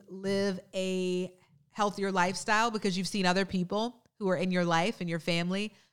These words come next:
who have, you know, passed away sooner than they should have because they have not taken care of themselves. Maybe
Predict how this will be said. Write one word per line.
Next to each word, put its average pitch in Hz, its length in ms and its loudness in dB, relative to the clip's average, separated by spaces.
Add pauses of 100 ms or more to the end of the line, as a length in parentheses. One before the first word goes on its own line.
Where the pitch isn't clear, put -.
(140)
who 190 340 0
have, 175 580 0 (300)
you 190 60 -10
know, 185 120 0
passed 180 440 4
away 175 440 2 (200)
sooner 214 440 2
than 185 140 0
they 170 120 4
should 277 260 4
have 190 280 2
because 180 340 2
they 190 140 4
have 175 160 2
not 170 300 6
taken 226 280 2
care 160 160 -2
of 147 100 -4
themselves. 147 640 -10 (480)
Maybe 208 680 0